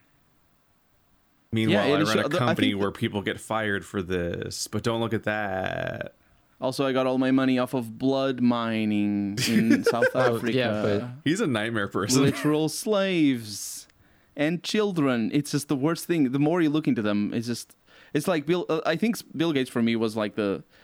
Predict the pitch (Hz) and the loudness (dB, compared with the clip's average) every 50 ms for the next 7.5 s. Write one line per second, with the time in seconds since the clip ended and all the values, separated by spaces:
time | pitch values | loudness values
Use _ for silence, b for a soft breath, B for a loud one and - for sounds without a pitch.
0 | b b b b b b b - 120 120 - 95 113 110 - 113 - - 107 113 | b b b b b b b -6 -4 -2 -2 -2 -2 -2 -2 -2 -4 -4 -2 -2
1 | 117 110 107 113 - 104 98 95 98 107 107 _ b b b b b _ - - | 0 0 0 0 0 0 0 0 0 -2 -4 _ b b b b b _ -8 -4
2 | 127 127 117 - 127 117 113 113 110 104 - 120 160 254 277 202 156 139 127 120 | -2 -2 0 0 0 0 0 0 -2 -2 -2 0 2 4 4 4 4 2 0 0
3 | - - 127 127 127 147 151 135 107 104 98 95 101 - - 156 123 101 110 113 | -2 -2 -2 0 2 2 2 2 2 2 0 0 0 -2 -2 -2 0 2 2 0
4 | - - - 123 104 101 104 104 110 110 110 110 - 120 107 101 98 110 104 101 | 0 -2 -2 -2 0 0 0 0 0 -2 -2 -2 -2 -4 -2 -2 -2 0 0 -2
5 | 95 95 107 110 98 78 - - - b b b b b b b b b b _ | -2 -2 -2 -2 -2 -2 -4 -8 -16 b b b b b b b b b b _
6 | _ _ - 107 107 107 104 - - 80 - - - _ - 156 160 143 156 156 | _ _ -6 -4 -2 -2 -2 -2 -4 -8 -14 -20 -8 _ -2 -2 0 0 0 0
7 | 123 175 170 - 196 175 156 - - | 0 -2 -2 -2 -2 -2 -2 -4 -8